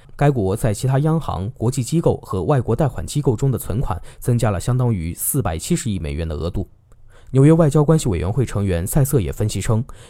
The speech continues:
一国把对美国制裁的风险敞口限制在一定范围的一个显著方式就是减少外汇储备中的美元占比。俄罗斯上一次大规模抛售美债还是在二零一四年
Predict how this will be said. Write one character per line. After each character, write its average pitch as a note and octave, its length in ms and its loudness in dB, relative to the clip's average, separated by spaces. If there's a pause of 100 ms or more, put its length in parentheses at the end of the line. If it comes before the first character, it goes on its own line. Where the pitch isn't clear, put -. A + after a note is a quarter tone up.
(120)
一 F3+ 120 4
国 C#3+ 120 10
把 F2+ 140 2
对 A#2+ 100 2
美 G2 220 0
国 G2+ 160 0
制 C3 160 -2
裁 - 160 0
的 G2+ 60 0
风 D3 200 2
险 F#2+ 140 0
敞 G2 220 -2
口 C#2 280 -4
限 B2 200 0
制 G#2+ 100 -4
在 F#2+ 140 -2
一 D#2+ 120 -4
定 B2 160 0
范 C#3 200 0
围 F2 120 -2
的 G#2+ 200 -2
一 G2+ 120 -4
个 G#2+ 80 0
显 F#2 240 -2
著 A2+ 140 -2
方 E3 240 2
式 E3 140 -4
就 E2+ 160 -6
是 - 180 -10 (400)
减 C3+ 240 2
少 - 160 0
外 B2 160 0
汇 G#2+ 160 -2
储 - 180 -8
备 A2 140 0
中 C3+ 180 2
的 - 220 -2
美 G2 140 -2
元 F2+ 180 -2
占 A2 140 -2
比。 - 160 -16 (500)
俄 C#3+ 100 6
罗 F3 100 8
斯 F3 160 0
上 E3 180 2
一 F#2+ 60 -2
次 - 200 -8
大 C3 120 2
规 C#3+ 140 2
模 G2+ 160 2
抛 C3 160 0
售 C3+ 100 0
美 G#2 160 -4
债 A#2 300 0
还 G#2 160 -4
是 G#2+ 120 -6
在 G#2 180 -2
二 A#2+ 260 0
零 G2 100 -2
一 C#3 100 2
四 E3 140 -4
年 D#2 180 -2